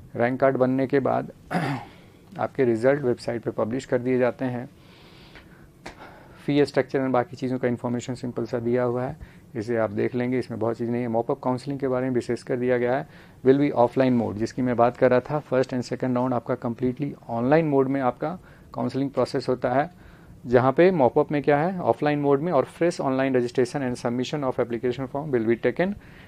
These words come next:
details will be made and available that way। यहाँ पे ये ध्यान रखना होगा कि मॉपअप काउंसलिंग में वही बच्चे पार्टिसिपेट कर सकते हैं जिन्हें फर्स्ट राउंड all India, सॉरी, फर्स्ट राउंड स्टेट के या सेकंड राउंड से कोई कॉलेज नहीं मिला है,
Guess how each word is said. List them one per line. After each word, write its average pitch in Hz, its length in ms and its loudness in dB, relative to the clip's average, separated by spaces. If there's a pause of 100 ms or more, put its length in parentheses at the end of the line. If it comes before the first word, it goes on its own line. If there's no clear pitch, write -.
(140)
details 156 400 4
will 147 80 0
be 143 100 0
made 139 200 2
and 139 160 2
available 127 340 2
that 120 160 2
way। 101 400 -8
यहाँ 143 160 0
पे 165 100 0
ये 160 80 4
ध्यान 143 260 0
रखना 147 200 0
होगा 131 320 2 (340)
कि 139 80 0
मॉपअप 135 340 4
काउंसलिंग 151 420 0
में 170 80 0
वही 131 220 2
बच्चे 147 260 0
पार्टिसिपेट 131 600 0
कर 127 140 2
सकते 135 320 -2
हैं 131 220 -2 (480)
जिन्हें 151 240 0
फर्स्ट - 440 2
राउंड 156 280 0
all 120 220 0
India, 143 400 0
सॉरी, 117 260 0
फर्स्ट 139 320 2
राउंड 151 280 -2
स्टेट 139 380 2
के 160 180 -2
या 131 240 0
सेकंड 143 380 -6
राउंड 131 180 -2
से 151 140 -6
कोई 123 160 -2
कॉलेज 117 360 -2
नहीं 98 300 -4
मिला 131 280 4
है, 139 220 -2